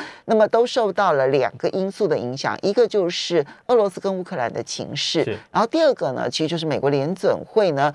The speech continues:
Speaker 1: 那么未来的政策会不会过于激进？好，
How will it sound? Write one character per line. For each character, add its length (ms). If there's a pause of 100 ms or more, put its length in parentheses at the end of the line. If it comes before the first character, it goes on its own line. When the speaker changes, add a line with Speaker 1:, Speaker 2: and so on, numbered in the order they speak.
(220)
Speaker 1:
那 80
么 200
未 240
来 300
的 300 (140)
政 240
策 340
会 140
不 120
会 160 (120)
过 280 (120)
于 220
激 320
进？ 380
好， 160